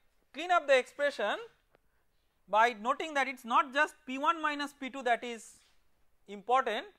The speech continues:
you have P one plus rho G Z one minus P two plus rho G Z two, that is what is going to be important.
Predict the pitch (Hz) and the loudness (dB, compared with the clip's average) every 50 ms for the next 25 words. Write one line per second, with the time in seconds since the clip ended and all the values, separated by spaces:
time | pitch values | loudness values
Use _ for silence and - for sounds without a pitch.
0 | _ _ _ _ _ _ _ _ - 196 208 226 233 226 - _ - 233 240 247 | _ _ _ _ _ _ _ _ -14 -8 -6 -6 -6 -6 -8 _ -14 -12 -10 -4
1 | 254 269 285 320 339 320 - 262 247 240 240 240 - - - - 196 196 220 226 | 0 0 0 0 0 -4 -6 -2 0 0 0 0 -4 -12 -20 -14 -8 -4 -4 -4
2 | 233 208 180 190 220 220 214 196 175 190 196 190 180 180 202 269 415 453 - _ | -4 -6 -10 -12 -12 -12 -12 -12 -14 -14 -14 -8 -6 -4 -4 -4 -6 -10 -20 _
3 | _ _ _ _ _ _ _ _ _ _ _ _ _ _ _ _ _ _ _ _ | _ _ _ _ _ _ _ _ _ _ _ _ _ _ _ _ _ _ _ _
4 | _ _ _ _ _ _ _ _ _ _ _ _ _ 156 165 190 220 269 302 277 | _ _ _ _ _ _ _ _ _ _ _ _ _ -6 -2 -2 0 0 -2 -4
5 | 277 349 415 - - - _ _ _ _ _ _ _ _ _ _ _ _ _ _ | -6 -6 -8 -10 -20 -20 _ _ _ _ _ _ _ _ _ _ _ _ _ _
6 | _ _ _ _ _ - 247 254 254 - 285 311 349 - - - 226 214 254 277 | _ _ _ _ _ -14 -12 -12 -12 -10 -10 -10 -10 -10 -6 0 2 2 2 2
7 | - - - _ _ _ _ _ _ _ _ _ _ _ _ _ _ _ _ - | -2 -8 -20 _ _ _ _ _ _ _ _ _ _ _ _ _ _ _ _ -16
8 | 185 214 226 226 226 185 170 202 208 202 180 170 180 170 156 165 147 - _ _ | -12 -8 -6 -6 -8 -8 -10 -12 -14 -14 -14 -14 -16 -16 -16 -18 -20 -20 _ _
9 | _ _ _ _ _ 175 196 220 208 254 247 214 214 214 226 - - - _ _ | _ _ _ _ _ -10 -10 -8 -8 -10 -10 -4 0 0 0 0 -2 -8 _ _
10 | _ _ _ _ _ _ _ _ _ _ _ _ _ _ _ _ _ _ _ _ | _ _ _ _ _ _ _ _ _ _ _ _ _ _ _ _ _ _ _ _
11 | - 214 196 185 208 214 208 190 208 190 196 185 175 160 151 160 156 139 - 135 | -20 -18 -12 -10 -10 -10 -10 -10 -12 -12 -12 -12 -12 -8 -6 -4 -4 -6 -6 -14